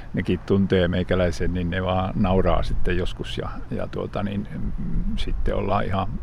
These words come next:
paraita kaveria tietysti pelin jälkeen, että meniköhän se nyt ihan niin, mutta, mutta tuota niin, enkä yleisön kanssa, ö,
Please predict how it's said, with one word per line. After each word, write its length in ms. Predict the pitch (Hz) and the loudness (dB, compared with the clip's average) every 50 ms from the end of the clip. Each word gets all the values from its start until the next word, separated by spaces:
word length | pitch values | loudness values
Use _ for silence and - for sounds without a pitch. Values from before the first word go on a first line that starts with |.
| - - | -2 2
paraita 360 | - 98 92 92 95 95 90 | 2 2 2 2 0 -2 0
kaveria 480 | - 104 98 104 101 92 95 92 90 90 | 0 2 4 4 4 4 4 2 2 2
tietysti 380 | 98 98 92 85 - - 113 | 2 2 0 0 -2 -4 -4
pelin 300 | - - 92 90 92 87 | -2 0 0 0 0 0
jälkeen, 380 | 82 78 80 78 - - 92 85 | -2 -2 -4 -6 -6 -6 -6 -8
että 180 | - - - | -6 -6 -4
meniköhän 500 | 90 92 90 85 87 85 87 78 85 80 | -4 -2 -2 -4 -4 -4 -4 -4 -4 -4
se 80 | 80 82 | -4 -6
nyt 200 | 82 87 - - | -6 -6 -6 -4
ihan 260 | 92 95 92 90 87 | -4 -2 0 0 0
niin, 220 | 95 95 90 87 87 | 0 0 -2 -2 -4
mutta, 320 | 85 82 - - - - - - - - - - - - - - - - - - | -6 -8 -8 -6 -8 -8 -8 -10 -14 -14 -14 -14 -14 -14 -14 -14 -16 -16 -12 -8
mutta 300 | - 117 117 - - 117 | -8 -8 -6 -6 -6 -6
tuota 360 | 107 - 110 107 107 - 120 120 | -4 -4 -4 -4 -4 -4 -4 -4
niin, 260 | 117 113 117 120 - - - - - - - - - - - - - - - | -4 -4 -4 -6 -8 -12 -16 -16 -16 -16 -18 -16 -16 -14 -12 -12 -10 -10 -8
enkä 280 | 104 101 101 - 123 | -6 -2 2 4 4
yleisön 500 | 120 110 107 110 110 107 104 - 113 98 | 6 6 8 8 8 8 6 6 4 4
kanssa, 360 | 87 95 95 92 - - - - - - - - | 4 2 0 0 -2 -4 -10 -12 -12 -12 -12 -12
ö, 40 | - | -12